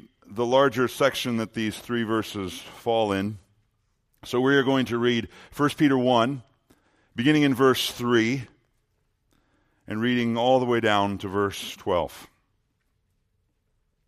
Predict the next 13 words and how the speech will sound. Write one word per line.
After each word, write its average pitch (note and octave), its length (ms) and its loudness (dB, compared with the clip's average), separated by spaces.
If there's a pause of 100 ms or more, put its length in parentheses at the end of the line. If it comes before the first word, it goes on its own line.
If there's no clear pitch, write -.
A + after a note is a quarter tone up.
(3000)
Peter A#2+ 240 0
writes, - 580 -2
"Blessed A2 600 0
be B2 240 2
the A2 140 0
God B2+ 440 6
and G#2 240 -4
Father B2+ 720 2
of G2+ 160 -2
our A2 220 6
Lord B2 420 2
Jesus G#2+ 540 -6
Christ. G#2 560 -4